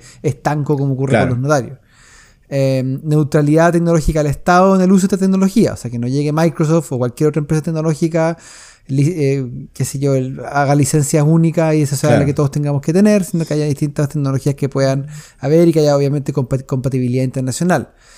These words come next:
Speaker 1: Equivalencia funcional, porque los actos, eh, y contratos otorgados o celebrados por personas naturales jurídicas con firma electrónica, con firma electrónica,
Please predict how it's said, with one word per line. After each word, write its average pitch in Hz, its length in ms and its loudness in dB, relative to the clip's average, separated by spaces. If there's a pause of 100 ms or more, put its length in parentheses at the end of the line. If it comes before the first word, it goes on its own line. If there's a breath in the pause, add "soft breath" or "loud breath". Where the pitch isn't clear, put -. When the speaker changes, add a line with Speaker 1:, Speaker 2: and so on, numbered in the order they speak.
(320 soft breath)
Speaker 1:
Equivalencia 170 640 4
funcional, 190 600 2
porque 143 300 -4
los 135 120 2
actos, - 600 0 (140)
eh, 135 280 -2 (420)
y 139 140 -2
contratos 156 360 2
otorgados 151 800 0 (260 soft breath)
o - 80 -12
celebrados 151 580 2
por 165 120 -10
personas 170 260 -4
naturales 170 300 -2
jurídicas 170 600 -2 (120)
con 202 220 4
firma 202 240 0
electrónica, 196 500 -2 (280)
con 190 140 -2
firma 190 180 0
electrónica, 185 640 -2